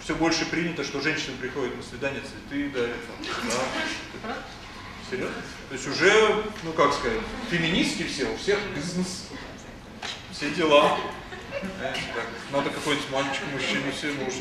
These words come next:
уже пора, да. Но это неестественно, потому что мы опре-, мы зависимы от этого тела. Хотите вы того или нет.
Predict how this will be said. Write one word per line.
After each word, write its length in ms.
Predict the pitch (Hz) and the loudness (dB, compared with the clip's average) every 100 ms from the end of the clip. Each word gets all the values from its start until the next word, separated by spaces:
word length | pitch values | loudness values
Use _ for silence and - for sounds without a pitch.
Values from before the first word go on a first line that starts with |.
| 139 | -4
уже 140 | 139 143 | -2 -2
пора, 280 | 147 143 135 | 0 2 2
да. 1300 | 131 127 127 - - 208 - 208 - 202 208 - 220 - - 254 - - - - - - - | 2 0 -2 -6 -4 -2 0 -2 -6 -8 -10 -8 -8 -8 -6 -6 -6 -10 -10 -10 -8 -8 6
Но 200 | 175 185 | 10 12
это 260 | 196 220 208 | 12 8 6
неестественно, 560 | 202 208 214 - 143 | 4 4 4 4 2
потому 300 | 143 143 190 | -2 -2 0
что 200 | 190 190 | 4 4
мы 160 | 190 190 | 6 6
опре-, 320 | 190 190 190 | 8 8 8
мы 200 | 185 190 | 8 6
зависимы 560 | 185 185 185 - 175 160 | 8 6 6 2 4 6
от 100 | 143 | 6
этого 300 | 147 135 127 | 4 4 2
тела. 340 | - 117 - - - - - | 2 2 2 -4 -10 -14 0
Хотите 380 | 151 143 185 185 | 2 2 0 0
вы 120 | 160 | 2
того 300 | 143 143 147 | 4 6 8
или 160 | 143 143 | 6 4
нет. 160 | 135 | 2